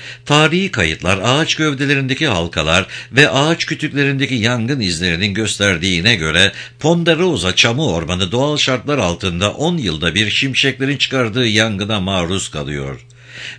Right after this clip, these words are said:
Örneğin bin dokuz yüz onlarda yangının bastırılması başlamadan önce ve bin dokuz yüz kırk beşten sonra yangının etkin olması.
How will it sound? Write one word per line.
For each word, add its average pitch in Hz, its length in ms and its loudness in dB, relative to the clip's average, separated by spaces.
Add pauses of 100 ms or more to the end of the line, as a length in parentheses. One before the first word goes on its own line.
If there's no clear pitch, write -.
Örneğin 185 480 4
bin 160 180 0
dokuz 165 280 0
yüz 92 140 -4
onlarda 82 520 0
yangının 120 560 2
bastırılması 131 680 0
başlamadan 117 580 0
önce 80 440 0 (280)
ve 131 160 4
bin 165 180 2
dokuz 170 260 0
yüz 165 140 0
kırk - 240 -6
beşten 147 420 2
sonra 95 340 0
yangının 113 500 0
etkin 101 320 0
olması. 80 720 -2